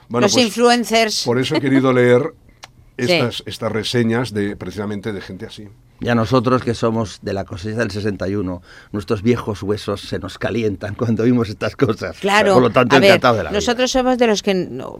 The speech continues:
Speaker 2: bueno, las mujeres de nuestra época nos dicen un piropo, no nos ofende, nos sienta bien, pues a vosotros también.
Speaker 3: Nosotros encantados somos,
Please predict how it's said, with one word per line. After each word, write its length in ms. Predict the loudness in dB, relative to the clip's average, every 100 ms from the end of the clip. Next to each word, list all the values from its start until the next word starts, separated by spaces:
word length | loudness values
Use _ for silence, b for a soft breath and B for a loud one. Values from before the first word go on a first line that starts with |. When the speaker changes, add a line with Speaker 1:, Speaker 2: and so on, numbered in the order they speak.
| -16
Speaker 2:
bueno, 460 | -18 -10 -6 -4
las 120 | -4 -4
mujeres 360 | -4 -2 0
de 80 | 0
nuestra 220 | 0 0
época 200 | 0 0
nos 180 | 0 -2
dicen 280 | -2 -2 -2
un 80 | 0
piropo, 320 | -2 0 -2
no 140 | -2
nos 160 | -4 -6
ofende, 460 | -6 -6 -6 -8 -10 -20 -10
nos 160 | -8 -4
sienta 300 | -2 2 4
bien, 220 | 4 2
pues 200 | 0 0
a 60 | 0
vosotros 440 | -2 -6 -8 -8
también. 320 | -8 -8 -8 -6
Speaker 3:
Nosotros 440 | -2 -2 -2 -4
encantados 640 | -6 -6 -6 -6 -8 -10 -12
somos, 200 | -12